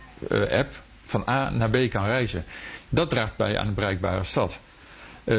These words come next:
dan heb je misschien niet altijd, eh, een eigen auto nodig.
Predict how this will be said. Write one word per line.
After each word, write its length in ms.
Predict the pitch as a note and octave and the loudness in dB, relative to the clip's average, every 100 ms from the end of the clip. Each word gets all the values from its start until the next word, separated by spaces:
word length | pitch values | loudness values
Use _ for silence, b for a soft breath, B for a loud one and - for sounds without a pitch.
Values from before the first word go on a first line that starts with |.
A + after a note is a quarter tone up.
| G#2 | 2
dan 140 | G2 G#2+ | 0 0
heb 280 | G#2 F#2+ E3 | -2 0 0
je 120 | - | 2
misschien 280 | C3 - C3+ | 0 2 2
niet 140 | A#2+ | 2
altijd, 380 | - B2 A2+ G#2+ | 0 0 0 0
eh, 300 | - A#2 A2 | 0 2 4
een 200 | A2 A#2+ | 2 2
eigen 280 | G#2+ A2+ A#2 | 0 0 0
auto 360 | A2 G#2 A2+ G#2+ | 0 2 2 2
nodig. 440 | G2+ G#2+ B2 - | 2 2 0 -8